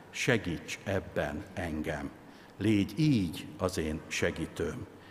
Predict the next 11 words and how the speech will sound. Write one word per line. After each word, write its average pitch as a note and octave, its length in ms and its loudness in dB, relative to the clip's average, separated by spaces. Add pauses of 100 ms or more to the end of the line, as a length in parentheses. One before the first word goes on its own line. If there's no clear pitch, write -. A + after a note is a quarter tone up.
(240)
És - 100 -12
meg G2 180 2
fogod F#2 260 0
tapasztalni, C3 1000 2 (320)
hogy F#2+ 120 0
Isten F#2 500 4
segíteni B2+ 600 6
fog, D3 380 4 (760)
felajánlja F#2 920 8
jó A2 360 8
pásztorságát, C3+ 1400 4